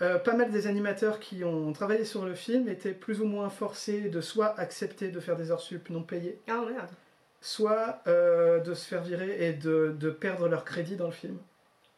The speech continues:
Speaker 2: Mais c'est nul.
Speaker 1: Et c'est un truc que j'ai
Speaker 2: Bad
Speaker 1: appris
Speaker 2: Seth
Speaker 1: ça
Speaker 2: Rogen.
Speaker 1: assez récemment. Seth Rogen n'y est pour rien, en fait.
Speaker 2: D'accord.
Speaker 1: C'est les, euh,
Speaker 2: Good Seth Rogen.
Speaker 1: le studio, le studio d'animation qui leur ont juré, « Oui, on peut faire le film sous ce budget-là. »
Speaker 2: Et qui, en
Speaker 1: Et
Speaker 2: fait,
Speaker 1: c'est comme
Speaker 2: euh,
Speaker 1: ça
Speaker 2: les
Speaker 1: qu'ils ont
Speaker 2: sous-estimés.
Speaker 1: fait le film sous ce budget-là, c'est-à-dire en faisant des raccourcis sous tous les,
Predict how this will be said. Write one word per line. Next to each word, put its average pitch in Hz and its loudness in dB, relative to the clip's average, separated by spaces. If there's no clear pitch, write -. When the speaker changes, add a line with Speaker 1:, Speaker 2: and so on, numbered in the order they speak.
Speaker 2:
Mais 196 -8
c'est 196 -8
nul. 247 -2
Speaker 1:
Et 156 4
c'est 175 -2
un 170 2
truc 214 -4
que 180 -2
j'ai 185 -4
Speaker 2:
Bad 302 6
Speaker 1:
appris - -2
Speaker 2:
Seth 214 -2
Speaker 1:
ça 202 2
Speaker 2:
Rogen. 196 -2
Speaker 1:
assez 185 0
récemment. 190 0
Seth 214 2
Rogen 214 2
n'y 202 2
est 196 0
pour 190 -8
rien, 196 -4
en 175 -2
fait. 247 2
Speaker 2:
D'accord. 170 6
Speaker 1:
C'est 170 0
les, 175 0
euh, 165 6
Speaker 2:
Good 165 -2
Seth 214 -2
Rogen. 190 -2
Speaker 1:
le 190 0
studio, 220 2
le 196 2
studio 196 0
d'animation 190 -2
qui 208 -2
leur 165 2
ont 165 0
juré, « 180 -2
Oui, 208 -2
on 220 -2
peut 175 -6
faire 175 -4
le 170 -2
film 170 -8
sous - -12
ce - -8
budget-là. » 160 -2
Speaker 2:
Et 208 -4
qui, 214 -6
en 165 6
Speaker 1:
Et 170 2
Speaker 2:
fait, - -
Speaker 1:
c'est 175 0
comme 185 2
Speaker 2:
euh, - 2
Speaker 1:
ça 185 2
Speaker 2:
les 165 2
Speaker 1:
qu'ils 160 -2
ont 156 2
Speaker 2:
sous-estimés. 151 2
Speaker 1:
fait 143 4
le 139 2
film 151 -6
sous 151 -10
ce 156 -6
budget-là, 151 2
c'est-à-dire 143 -4
en 147 -2
faisant 156 -2
des 151 0
raccourcis 139 -6
sous - -16
tous 143 -10
les, 131 -6